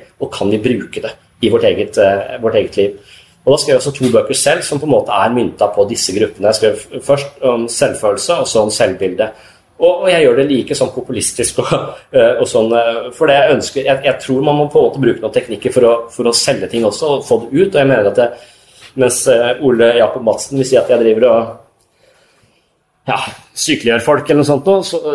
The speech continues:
så mener jeg det motsatte. Jeg mener at det å begynne å tenke litt på sitt eget sinn, og hvordan, eh, hvordan jeg skrur sammen alle mine opplevelser, og får mer språk på det som foregår på innsiden, det kan være med på å gi folk viktige ku-, endringer i, eh, i livet sitt å gjøre. Så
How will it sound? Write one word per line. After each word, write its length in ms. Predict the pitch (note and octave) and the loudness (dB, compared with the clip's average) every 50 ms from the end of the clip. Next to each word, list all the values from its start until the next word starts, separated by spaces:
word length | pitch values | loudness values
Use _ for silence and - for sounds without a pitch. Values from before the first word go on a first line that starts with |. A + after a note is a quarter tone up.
| C3+ | -4
så 140 | - - E3+ D#3 | 0 2 2 4
mener 300 | D3 C3+ G#2 G2+ A#2+ A2+ | 4 4 4 4 2 2
jeg 160 | G#2 G#2 A2 | 2 2 2
det 60 | A2 | 2
motsatte. 340 | G#2+ F#2 E2+ - B2 A2 A#2+ | 0 0 -2 -6 -6 -4 -2
Jeg 100 | A#2+ C3 | -2 0
mener 300 | C#3 C3+ A2 F#2 F#2 G2+ | 2 0 0 0 -2 -6
at 120 | G#2 - C#3+ | -6 -6 -4
det 100 | G#2 G#2 | 0 0
å 200 | G#2 G2+ - C#3 | 0 0 0 0
begynne 180 | B2+ B2+ G#2+ A#2 | 0 0 0 0
å 80 | A#2 - | -2 -4
tenke 460 | - - D#3 A2+ F#2 E2+ - - D3 B2 | -2 0 0 0 0 -2 -2 0 0 2
litt 280 | A2 D3 C#3+ - - - | 2 0 -2 -2 -6 -2
på 140 | - A2 - - | 2 2 2 4
sitt 180 | - C#3+ C#3 - | 2 0 0 2
eget 280 | C3+ G#2+ A2+ C3+ C3 - | 0 0 0 0 -2 -2
sinn, 400 | - - D#3+ F3+ G#3 G3 D#3 C#3+ - C#3 | -2 0 0 -2 -2 -2 -4 -4 -2 -2
og 140 | A#2+ A2+ | 0 2
hvordan, 340 | A2 G2+ G2 A#2 B2 B2+ C#3 C#3+ C#3+ | 0 0 2 2 2 2 0 0 0
eh, 480 | B2 A#2+ A#2 A#2+ B2 B2 B2+ B2+ B2+ C3+ C3+ C3 G#2+ | 2 2 2 0 0 -2 -4 -4 -6 -8 -8 -6 -4
hvordan 320 | A2+ G#2+ - B2 B2 A#2 | -2 0 0 0 2 2
jeg 200 | G#2+ G#2+ B2 C3+ - | 2 2 2 2 0
skrur 240 | - - C3+ A2+ G2 | -2 -4 -6 -6 -4
sammen 300 | - A2+ A#2 C#3+ C#3 D3+ | -2 0 0 0 0 0
alle 160 | C3+ B2 B2+ | 0 0 0
mine 160 | B2+ A2+ B2+ | -2 -2 -4
opplevelser, 580 | A#2+ - B2+ G#2+ G2 G2+ G#2+ G#2+ - - E3+ C#3 | -4 0 2 2 2 2 -2 -4 0 0 0 0
og 80 | B2 - | 0 0
får 140 | C3+ C3 | 0 2
mer 160 | C3+ C3+ - - | 2 2 0 -2
språk 480 | - - - D3 C#3+ E3 G#3+ G#3 - - | -6 -2 0 0 2 2 0 -2 -4 -4
på 80 | C3 B2 | -4 -4
det 80 | A#2+ - | -4 -4
som 120 | D3 C#3 | -6 -6
foregår 400 | - - D#3+ A#2 G2 F#2+ A2 G#2+ - | -2 0 2 2 2 0 -2 -2 -2
på 60 | D#3 | -2
innsiden, 420 | C3 G#2+ - A#2 A2+ A#2 F#3 G3+ G3 - - - - - - | -2 -2 -2 -2 0 0 0 -2 -2 -4 -12 -20 -16 -6 -4
det 100 | A#2 G#2 | -4 0
kan 140 | - C3 B2+ | 0 2 2
være 160 | A2+ G#2+ A2 G#2+ | 2 2 2 2
med 380 | G2+ F#2+ - A#2 A#2 - - - _ - | 4 4 4 2 2 -4 -12 -16 _ -4
på 100 | B2+ G#2+ F#2+ | -2 -2 0
å 40 | A2 | 0
gi 220 | G#2 G2 G#2+ A2 G#2 | -2 -2 -4 -6 -2
folk 300 | - F#2 F#2+ - - - - | 0 0 0 0 -4 -6 -8
viktige 420 | C3+ - - - - - G#2+ A2 G#2+ | -8 -8 -8 -12 -8 -4 -4 -2 -2
ku-, 160 | - - - - - - B2+ | -4 -10 -12 -10 -4 -2 0
endringer 500 | A2+ G2+ - F2+ F2 F2 G2+ A#2 - A#2 | 0 0 -2 -2 -2 0 0 0 -2 -2
i, 160 | A#2 G#2+ G2+ G#2 G2+ | -6 -4 0 2 4
eh, 320 | G#2 G#2 G#2 G#2+ G#2+ A2 G#2+ - | 4 6 4 4 0 -2 -6 -8
i 140 | - G#2+ G#2 | -10 -10 -8
livet 180 | G#2 G2 F#2+ - | -6 -4 -4 -4
sitt 160 | G#2 G2 A#2 | -6 -6 -8
å 80 | A2+ A2 A#2 | -2 2 2
gjøre. 260 | G2 F2 F2 F#2+ G#2 | 4 6 4 4 4
Så 160 | - B2+ A2+ | 2 0 0